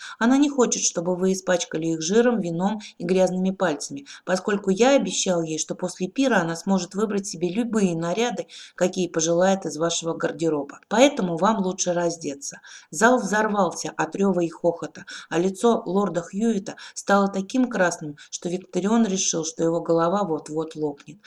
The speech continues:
У женщин не было иного выхода, кроме как подчиниться. Младшая тихонько заплакала, но ее мать успокоила ее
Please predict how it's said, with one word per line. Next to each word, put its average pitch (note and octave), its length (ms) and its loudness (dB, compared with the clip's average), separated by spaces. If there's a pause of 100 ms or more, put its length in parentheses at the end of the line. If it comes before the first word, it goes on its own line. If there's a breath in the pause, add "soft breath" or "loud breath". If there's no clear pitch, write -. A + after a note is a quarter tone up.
(240 loud breath)
У G#3 80 -4
женщин B3 420 4
не A3+ 120 6
было E3 260 -2
иного E3 340 0
выхода, F#3+ 360 -2
кроме E3+ 320 -4
как - 220 -10
подчиниться. D#3 680 -8 (320 loud breath)
Младшая A3 420 2
тихонько F#3 460 -2
заплакала, F3 640 -2
но F3 160 0
ее G3+ 260 2
мать F#3 260 0
успокоила A3 640 2
ее F#3 420 2